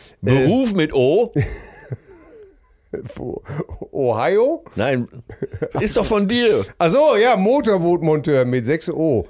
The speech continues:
Speaker 2: Mal fünf sind dreißig. <laughs>
Speaker 1: Nein, ich meinte doch, hattest du doch früher im Programm, äh,
Speaker 2: Ja, ja, Oberst Gaddafi.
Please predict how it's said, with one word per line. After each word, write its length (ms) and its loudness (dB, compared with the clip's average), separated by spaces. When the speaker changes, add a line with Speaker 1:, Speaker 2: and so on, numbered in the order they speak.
Speaker 2:
Mal 240 2
fünf 280 -4
sind 180 -2
dreißig. 600 -2
<laughs> 440 -8
Speaker 1:
Nein, 220 -4
ich 140 -2
meinte 320 0
doch, 120 2
hattest 340 0
du 40 0
doch 120 2
früher 220 2
im 120 -2
Programm, 500 0
äh, 340 4
Speaker 2:
Ja, 160 2
ja, 200 0
Oberst 400 0
Gaddafi. 640 0